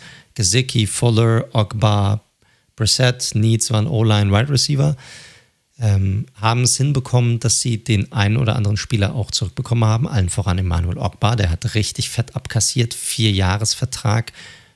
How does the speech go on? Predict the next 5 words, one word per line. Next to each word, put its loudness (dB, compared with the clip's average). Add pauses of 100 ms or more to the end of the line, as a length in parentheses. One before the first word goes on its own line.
(160)
über 0
fünfundsechzig 0
Millionen 0
Dollar, 0
davon -2